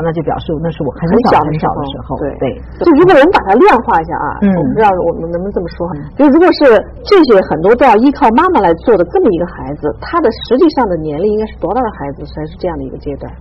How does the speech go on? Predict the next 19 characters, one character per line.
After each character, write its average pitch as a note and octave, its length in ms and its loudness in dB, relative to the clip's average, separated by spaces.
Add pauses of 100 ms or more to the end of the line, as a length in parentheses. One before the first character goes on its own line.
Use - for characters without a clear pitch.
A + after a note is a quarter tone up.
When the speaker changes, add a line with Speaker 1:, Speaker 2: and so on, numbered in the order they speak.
Speaker 1:
我 F#3+ 80 -2
觉 G#3 200 2
得 D#4+ 100 0
应 C4+ 240 4
该 B3+ 180 4
大 A#3 120 2
概 F3+ 120 2
就 E3+ 140 -4
是 E3 100 -12
在 E3 140 -2
八 E3 100 -4 (140)
岁 F#3 100 -2
到 D#3 140 -4
十 C#3+ 240 -8
岁 D3 160 -6
左 - 220 -10
右。 C3+ 120 -6 (560)
Speaker 2:
嗯。 E3 80 0
Speaker 1:
嗯， D#3 120 -6